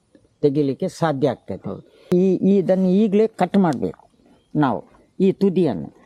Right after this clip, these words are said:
Speaker 1: ಕಟ್ ಮಾಡಿದರೆ ಏನಾಗ್ತದೆ ಗೊತ್ತುಂಟಾ? ಇಲ್ಲಿಂದಲೇ ನಮಗೆ ಅಡ್ಡಗೆಲ್ಲು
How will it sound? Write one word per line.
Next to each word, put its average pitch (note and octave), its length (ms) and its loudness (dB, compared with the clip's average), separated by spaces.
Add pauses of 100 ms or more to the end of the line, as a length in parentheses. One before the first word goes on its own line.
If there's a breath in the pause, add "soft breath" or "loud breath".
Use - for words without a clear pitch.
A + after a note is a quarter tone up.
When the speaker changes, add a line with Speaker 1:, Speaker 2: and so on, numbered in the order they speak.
(140 soft breath)
Speaker 1:
ಕಟ್ F3+ 200 -2
ಮಾಡಿದರೆ F#3+ 480 2
ಏನಾಗ್ತದೆ D3+ 540 -2
ಗೊತ್ತುಂಟಾ? C#3+ 380 -4
ಇಲ್ಲಿಂದಲೇ G#3+ 540 2
ನಮಗೆ F3+ 360 0 (540 loud breath)
ಅಡ್ಡಗೆಲ್ಲು D3+ 520 0